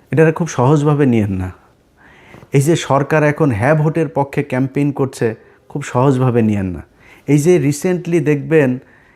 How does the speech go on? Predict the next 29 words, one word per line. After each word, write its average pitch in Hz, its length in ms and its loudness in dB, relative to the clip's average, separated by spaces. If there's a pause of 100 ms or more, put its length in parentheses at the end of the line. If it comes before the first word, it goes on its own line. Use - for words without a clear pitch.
(160)
সেনাবাহিনী 139 1000 0 (400)
আপনার 120 500 0 (1300)
সন্ত্রাসী 123 520 0
ধরপাকড় 123 460 0
শুরু 143 240 0
করেছে 151 320 0
না? 196 160 -2 (500)
যাদেরকে 135 460 0
দিয়ে 151 180 2
মারামারি 143 520 2
করবেন, 147 400 -2
শয়তানি 131 500 -2
করবেন, 135 520 0
মানুষের 117 400 -4
ভয়ভীতি 131 540 0
দেখায় 131 320 0
ভোট 127 300 -2
নেবেন, 143 300 2 (520)
নির্বাচন 127 460 2
আসতে 135 300 0
আসতে 139 240 -2
কিন্তু 139 520 0 (300)
এই 120 140 4
ধরনের 127 280 2
লোকজন 120 440 2
পুরো 123 220 -2
শূন্য 131 320 -2
হয়ে 107 200 2
যাবে। 90 260 -8